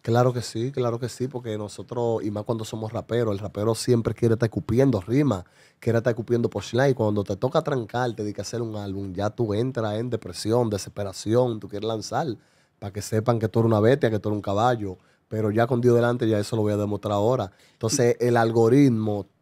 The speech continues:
tú sabes que si el algoritmo está, que si no lanza música, lo pierde. Si no lanza contenido ochenta, pierde el algoritmo. Hay que lanzar. Entonces, por eso vengo con un video semanal.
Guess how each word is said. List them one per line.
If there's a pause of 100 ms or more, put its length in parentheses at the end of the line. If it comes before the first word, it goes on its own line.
(200)
tú
sabes
que
si
el
algoritmo
está,
que
si
no
lanza
música,
lo
pierde. (400)
Si
no
lanza
contenido
ochenta,
pierde
el
algoritmo.
Hay
que
lanzar.
Entonces,
por
eso
vengo
con
un
video
semanal.